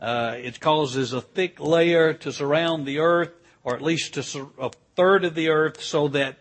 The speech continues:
that third does not receive the sunlight,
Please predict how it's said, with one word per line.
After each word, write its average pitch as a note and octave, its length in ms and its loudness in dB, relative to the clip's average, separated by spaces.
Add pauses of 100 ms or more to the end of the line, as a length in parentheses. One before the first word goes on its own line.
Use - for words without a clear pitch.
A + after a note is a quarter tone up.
(140)
that D#3+ 340 -2
third C#3+ 460 0
does C3+ 200 -8
not D#3 340 -2
receive D3+ 760 -8 (800)
the D3 80 -12
sunlight, D3+ 640 0